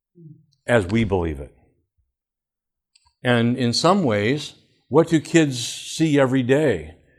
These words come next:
They're playing their video games and they shoot somebody, they fall over and they get back up again. Or they watch their movies and, the, and they're talking to the spirits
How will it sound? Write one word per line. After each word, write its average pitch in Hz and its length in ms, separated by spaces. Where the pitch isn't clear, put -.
They're 117 140
playing 139 320
their 120 120
video 139 420
games 127 500
and 107 120
they 107 80
shoot 160 300
somebody, 127 600
they 110 200
fall 127 340
over 143 300
and 127 80
they 120 80
get 135 160
back 175 220
up 226 180
again. 82 340
Or 131 140
they 131 100
watch 156 300
their 147 100
movies 147 520
and, 117 180
the, 117 260
and 120 180
they're 107 120
talking 151 460
to 120 60
the 117 120
spirits - 760